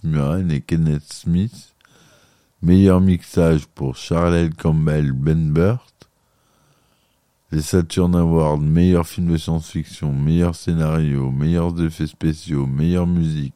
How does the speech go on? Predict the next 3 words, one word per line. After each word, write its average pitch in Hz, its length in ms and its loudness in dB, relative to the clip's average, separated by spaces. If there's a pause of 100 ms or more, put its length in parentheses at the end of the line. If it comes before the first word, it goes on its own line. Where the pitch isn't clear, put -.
(120)
meilleure 85 420 0
affiche. - 720 -8 (1200)
Japanese 85 1040 0